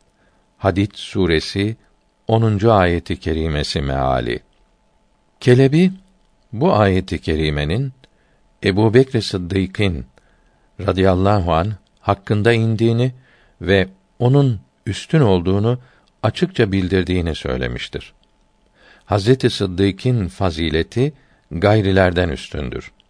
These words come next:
En önce o Müslüman oldu. Haberde gelmiştir ki, Ebu Emame, Amr bin Enis Hazretlerine dedi ki,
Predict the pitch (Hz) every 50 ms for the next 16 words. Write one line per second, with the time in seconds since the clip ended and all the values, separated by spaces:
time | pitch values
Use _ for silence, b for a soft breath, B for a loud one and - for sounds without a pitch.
0 | _ b b b b b b b _ _ - 127 143 139 131 110 110 113 110 101
1 | 90 110 127 143 143 - _ _ _ _ _ _ _ - 131 135 123 98 80 -
2 | - - 78 76 76 73 67 67 64 60 58 58 60 55 - _ _ _ _ _
3 | _ b b b b b b b b - 107 104 92 98 98 101 95 110 104 95
4 | 90 90 92 85 82 80 - - - 131 139 - - 135 120 95 - - _ _
5 | _ _ _ _ _ _ _ _ _ _ - 117 123 113 113 113 104 98 98 98
6 | 95 95 95 92 90 92 101 117 143 156 - _ _ _ _ _ _ _ _ _
7 | - 110 123 135 135 120 95 95 87 95 104 98 92 92 98 104 120 127 - -
8 | 104 92 82 87 92 92 - - 95 92 87 80 78 71 78 80 92 120 - -
9 | 135 117 90